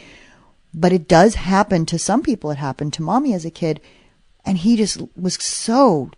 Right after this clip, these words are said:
confused. Like, "What do you mean your parents can, you know, live separate?" I mean, people, children live through deaths of parents and, you know, horrible abuse and, and, and things like that.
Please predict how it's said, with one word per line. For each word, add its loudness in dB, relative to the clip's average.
confused. -6
Like, -4
"What 4
do 6
you 6
mean 0
your -6
parents -4
can, -6
you 0
know, 0
live -2
separate?" -8
I 2
mean, 4
people, -2
children 0
live -2
through -4
deaths -4
of -6
parents -8
and, -8
you -6
know, -2
horrible 0
abuse -2
and, -6
and, -6
and -6
things -4
like -6
that. -2